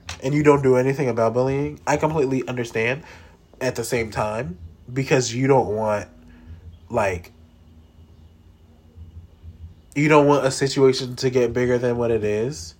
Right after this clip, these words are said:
But if you are a bystander that does in-, interfere when bullying is happening,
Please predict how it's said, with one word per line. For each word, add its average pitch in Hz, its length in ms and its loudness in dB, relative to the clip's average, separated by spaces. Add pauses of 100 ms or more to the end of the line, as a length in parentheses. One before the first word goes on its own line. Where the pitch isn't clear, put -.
(1600)
But 135 400 4
if 135 160 2
you 135 140 6
are 131 220 6
a 127 100 0
bystander 117 800 0
that 104 260 -4
does 110 300 -2
in-, 104 420 -10
interfere 110 580 -6
when 107 220 -6
bullying 95 420 -8
is 92 120 -12
happening, 117 520 -10